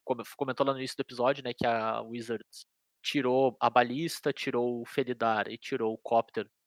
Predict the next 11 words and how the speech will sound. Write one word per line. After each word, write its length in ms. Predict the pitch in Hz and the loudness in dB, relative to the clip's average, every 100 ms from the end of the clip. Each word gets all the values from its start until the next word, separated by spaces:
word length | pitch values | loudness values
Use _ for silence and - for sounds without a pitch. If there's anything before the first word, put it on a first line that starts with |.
| _ _ _ | _ _ _
de 60 | - | -4
dentro 240 | 127 123 127 | -2 -2 -2
da 80 | |
edição 340 | 123 - 113 135 | -6 -4 -6 0
já, 200 | 117 143 | 2 2
porque 240 | - 117 | -2 -10
são 200 | 113 117 | -8 -8
cartas 540 | 113 110 107 98 - - | 4 4 4 0 -10 -14
notoriamente 800 | 110 113 135 170 143 120 104 - - | -6 -2 0 4 4 2 -2 -12 -8
problemáticas, 880 | 117 117 127 107 117 - - 135 - | -6 -2 -2 -2 -2 -4 -8 -8 -8
né? 180 | 98 | -10